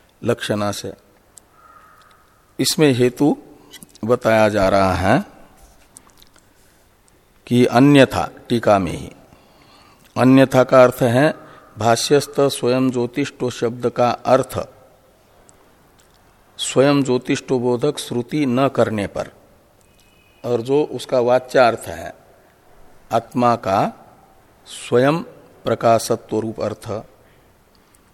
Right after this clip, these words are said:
और उसी को यदि लेंगे तो वो तो सत्य है। पूर्व पक्षी को भी उसको सत्य मानना, सांख्यों को आत्मा को स्वयं प्रकाश मानना, स्वतः चेतन मानना अभिष्ट है,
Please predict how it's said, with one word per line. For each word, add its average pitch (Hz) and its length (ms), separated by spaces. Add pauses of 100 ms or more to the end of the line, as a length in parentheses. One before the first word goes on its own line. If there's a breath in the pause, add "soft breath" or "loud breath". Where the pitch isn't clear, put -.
(120)
और 117 280
उसी 160 520
को 147 360
यदि 123 300
लेंगे 110 540
तो - 580
वो 135 160
तो 143 160
सत्य 160 400
है। 120 240 (960 soft breath)
पूर्व 131 240
पक्षी 135 280
को 139 180
भी 139 80
उसको 135 260
सत्य 131 380
मानना, 123 360
सांख्यों 120 520
को 113 180 (1000)
आत्मा 120 380
को 147 160
स्वयं 127 340
प्रकाश 127 460
मानना, 107 400
स्वतः 135 400
चेतन 123 400
मानना 107 340
अभिष्ट 139 480
है, 107 220